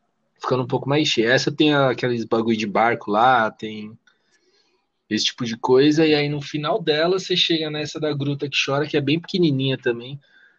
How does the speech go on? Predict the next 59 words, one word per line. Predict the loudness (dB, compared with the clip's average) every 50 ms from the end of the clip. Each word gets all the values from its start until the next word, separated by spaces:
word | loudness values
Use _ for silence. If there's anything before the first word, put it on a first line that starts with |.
| _ _ _ _ 0
É | 2 4
uma | 4 4 2
praia | 4 4 4 4
que | 6 4
eu |
acho | 2 2 2
que | 0
não | 2 2 4 4
dá, | 4 4 2 2
eu | 2 2 2 4
pelo | 4 4 4 4
menos | 4 0 0
não | -2 -2
consigo | -2 -2 -2 -2 -2 -4 -2
nem | 0 0 0 0
entrar | 0 0 -2 0
no | 0 0 0
mar | 2 2 2 2 2
nessa | 0 -2 -4 -2 -4 -2
daí, | 0 0 0 0 0 -2
porque | -4 -8 -12 -14 -10 -4 0 2 2
o | 2 2
mar | 0 -2 -2
é | 0
muito | 2 2 2 0 0
forte. | -2 0 2 4 4 4 0 -2 -8 -8 -8 -12 -16 _ _ _ _ -16
Tipo, | -16 -14 -10 -10 -10 -8
você | -8 -8 -6
tá | -2 -2 0
na | 0 0
beira | -2 -2 0 0 4 4 4
da | 4 2 0
praia, | -2 -2 -2 0 0 0
as | -2 -2
ondas | -2 -2 -2 -2
tão | -4 -4 -6 -4
gigantescas | -4 -2 0 0 0 -2 -2 0 2 2 2 2 -4 -4 -4 -4
ainda. | -4 -4 -8 -8 -8 -8
O | -8
bagulho | -4 -4 -2 2 2
é, | 4 4 4 4 4 2 2 2 2 0 -2
é |
bem | 0 0 -2 -2
sinistro | -2 -2 -2 0 0 0 0 0 -4 -6 -8
essa | -8 -6 -2
daí. | 0 0 0 0 -2
É | -4 -6 -6
mais | -4 -4 -4 0
pra | 0 0 2
ver | 4 4
a | 4 4
vista | 2 0 -8 -10 -12 -10 -8 -8
mesmo | -8 -6 -4 -4 -2 -2 -2 0
e | 0 -2 -2 -4
pra | -2 -2 -2
conhecer | -2 -2 -4 -4 -4 -4 -2
a | -2 -2
gruta, | -2 -2 -4 -4 -4 -4 -10
porque | -12 -12 -14 _ -12 -6 -6 -6 -6